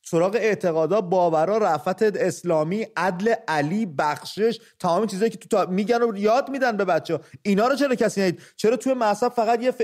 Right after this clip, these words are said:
افساد فعل ارض در آوردید و شروع کردید گردن زدن و کو-، شما رو نمی‌گم، روی سخنم با اون کسایی که این کار رو انجام دادن. اه، به پای مذهب ننویسیم، اه، این، این وحشیگری رو، این قتل عام رو، این خیانت به مردم و میهن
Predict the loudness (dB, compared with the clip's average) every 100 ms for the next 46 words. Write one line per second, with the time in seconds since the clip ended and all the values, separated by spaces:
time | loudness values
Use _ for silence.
0 | 0 0 0 0 0 0 2 0 0 0
1 | 2 2 0 -4 -8 -10 -12 -6 -6 -6
2 | -2 0 2 0 -2 -2 -2 -2 -4 -6
3 | _ -2 0 2 2 2 2 4 2 2
4 | 0 0 2 2 2 0 0 0 2 2
5 | 0 0 0 0 -2 -6 -20 -14 -4 -2
6 | -2 -2 0 2 2 4 4 4 2 2
7 | 0 2 2 2 2 0 2 2 0 -2
8 | -2 0 2 2 2 2 2 2 2 0
9 | -2 -2 0 2 2 0 0 -2 -4 -2
10 | -2 0 0 0 -2 -4 -2 0 0 0
11 | 0 0 0 -2 0 0 -2 -4 -6 -8